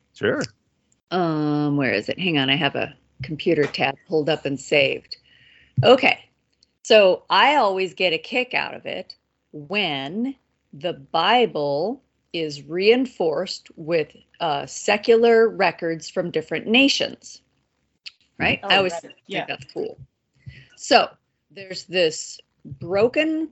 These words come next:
Speaker 2: piece of stone covered with writing called the Babylon Chronicle.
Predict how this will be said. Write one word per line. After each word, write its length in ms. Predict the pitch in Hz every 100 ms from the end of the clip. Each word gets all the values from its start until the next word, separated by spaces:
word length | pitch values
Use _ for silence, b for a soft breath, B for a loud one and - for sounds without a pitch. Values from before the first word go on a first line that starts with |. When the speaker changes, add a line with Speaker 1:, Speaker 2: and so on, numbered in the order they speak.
| _
Speaker 2:
piece 340 | - 226 226 -
of 120 | -
stone 880 | - - 247 226 156 135 139 214 302 _ _ _ _ -
covered 320 | 175 214 220
with 180 | 269 -
writing 540 | 175 147 143 175 214
called 840 | - - 175 143 143 160 220 - - - - -
the 1160 | 151 131 170 160 156 151 147 143 147 143 143 143
Babylon 640 | 147 185 214 226 175 147 131
Chronicle. 680 | - 139 123 - - -